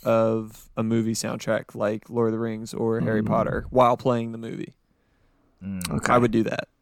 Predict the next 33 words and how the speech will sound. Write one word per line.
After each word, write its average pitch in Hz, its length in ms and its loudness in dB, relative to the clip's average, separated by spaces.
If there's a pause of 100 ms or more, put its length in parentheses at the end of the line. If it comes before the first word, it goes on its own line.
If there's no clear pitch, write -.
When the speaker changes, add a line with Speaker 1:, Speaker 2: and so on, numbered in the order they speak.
(760)
Speaker 2:
Okay. - 480 -2 (1600)
Speaker 1:
But - 60 0
Speaker 2:
You 131 40 4
Speaker 1:
again, 165 100 8
Speaker 2:
gotta 170 80 10
Speaker 1:
I'm 180 60 6
Speaker 2:
listen, 185 180 8
Speaker 1:
watching 147 180 0
a 117 40 0
movie. 117 500 2
Speaker 2:
you 147 100 2
gotta 190 220 6
listen 190 300 4
to 165 100 4
The 147 140 6
Planets 117 580 2
by 104 220 2
Holst. - 640 0 (2000)
'Cause 123 180 2
that's, - 340 2 (240)
that's 143 260 4
actually, 123 400 4
like, 95 300 2
real 120 240 4
good 107 220 2
stuff. - 320 2
That's - 240 2
where 151 140 6
Star 117 360 4
Wars, 101 640 0 (240)
like, - 420 -4 (260)
came 110 360 0
from. - 500 -8